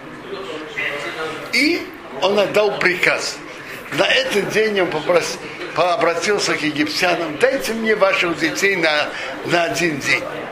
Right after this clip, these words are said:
Те, все, которые родились в этот день, были потоплены. Вы, вы же, вы же знаете,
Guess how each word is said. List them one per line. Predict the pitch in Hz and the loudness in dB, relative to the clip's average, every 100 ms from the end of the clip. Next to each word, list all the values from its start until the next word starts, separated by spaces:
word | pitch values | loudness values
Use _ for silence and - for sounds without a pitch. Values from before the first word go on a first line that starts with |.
| - - - - - - - - - - | -12 -14 -16 -16 -16 -14 -14 -16 -14 -4
Те, | 208 214 | -2 0
все, | - - 220 | 0 2 2
которые | - 190 - 196 175 | 4 2 4 4 4
родились | 170 160 190 170 151 | 2 4 4 2 2
в | |
этот | 165 160 147 147 | 0 2 0 2
день, | 196 247 226 131 - - - - - - - - - - - - | 2 2 0 -4 -8 -12 -14 -14 -14 -14 -14 -14 -14 -14 -14 -6
были | 143 214 202 | 0 2 2
потоплены. | 185 165 160 135 - 110 101 190 214 - - - - - - - - - 165 - - - - 180 - | 2 -2 0 -2 -2 -8 -10 -10 -10 -12 -14 -14 -14 -16 -14 -16 -16 -8 -6 -6 -8 -12 -12 -8 -4
Вы, | 160 156 143 | -4 -6 -2
вы | 233 | 0
же, | 226 - - - | 0 -2 -6 0
вы | 151 | 2
же | 214 | 2
знаете, | 160 170 156 135 120 120 110 | 4 4 4 2 -2 -4 -6